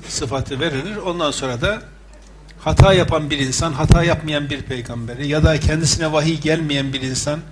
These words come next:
her şeyi vahiy ile belirten bir peygamberi nasıl taklit edecek? Bu da imkansızlaşır. Böyle hep olumsuzluklar, olumsuzlukları takip eder.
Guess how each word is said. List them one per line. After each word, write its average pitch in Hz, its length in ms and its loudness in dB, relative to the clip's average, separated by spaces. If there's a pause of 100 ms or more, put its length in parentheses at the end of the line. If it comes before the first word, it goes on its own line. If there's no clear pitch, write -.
(300)
her 247 180 4
şeyi 170 340 2
vahiy 160 240 0
ile 160 180 0
belirten 147 460 -4
bir 180 100 -8
peygamberi 151 560 -4
nasıl 190 260 0
taklit 135 300 0
edecek? 131 440 -4 (760)
Bu 190 80 -4
da 190 80 -4
imkansızlaşır. 139 760 -6 (120)
Böyle 180 300 -6 (240)
hep 202 100 -14 (680)
olumsuzluklar, 160 680 -4
olumsuzlukları 135 720 -8
takip 127 340 -6
eder. 170 220 -8